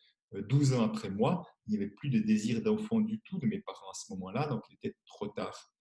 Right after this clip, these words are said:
Euh, voilà, il y a plus de... Mais ça peut être aussi des fois trop, euh, trop tôt après un enfant décédé, ça peut être aussi ou après un événement de vie imp-, important où, où les parents ne sont pas prêts. Imaginez, euh, des parents,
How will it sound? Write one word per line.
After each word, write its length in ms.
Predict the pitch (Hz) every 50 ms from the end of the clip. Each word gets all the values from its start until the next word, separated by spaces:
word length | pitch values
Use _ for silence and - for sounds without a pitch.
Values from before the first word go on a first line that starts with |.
| _ _ _ - - _ _ _ _ -
Euh, 340 | 101 98 95 95 92 92 92 90
voilà, 200 | 101 104 92 92
il 60 | 92
y 40 | 90
a 40 |
plus 180 | - - - 123
de... 120 | - - - - - 127
Mais 160 | 120 127 143
ça 100 | 139 131
peut 120 | 107 - 143
être 140 | 139 -
aussi 220 | 113 110 - - 139
des 100 | 127 117
fois 300 | - - 131 131 - -
trop, 400 | - - - - - 139 - 131
euh, 220 | 127 123 117 117 -
trop 240 | - - - 151 143
tôt 480 | - - - 156 160 165 175 175 175 - - _ _ _ -
après 340 | - 117 113 - - - 131
un 180 | 117 117 113 117
enfant 320 | 117 113 - - 120 117
décédé, 500 | 113 113 110 - - 139 135 151 170 170
ça 100 | 165 120
peut 160 | 107 - 107
être 140 | 107 - -
aussi 260 | 117 - - - -
ou 80 | 117 110
après 240 | 110 110 - - 110
un 140 | - 208 107
événement 440 | 110 - - 113 110 117 117 113
de 100 | 110 107
vie 260 | 110 107 117 127 120 104
imp-, 180 | - - - - -
important 540 | - - - - - - - 131 143 151 135
où, 160 | - 226 - - -
où 60 | 113 110
les 140 | 107 - -
parents 300 | - 92 - - 123 123
ne 40 |
sont 200 | 113 - - - -
pas 120 | - 143 135
prêts. 300 | - - - 131 135 135 - _ _ - - _ _ _ - 104
Imaginez, 440 | 104 104 101 - - 110 113 127
euh, 60 | 123 110
des 140 | 101 98
parents, 580 | - - 107 - 220 226 240 - - 214 - -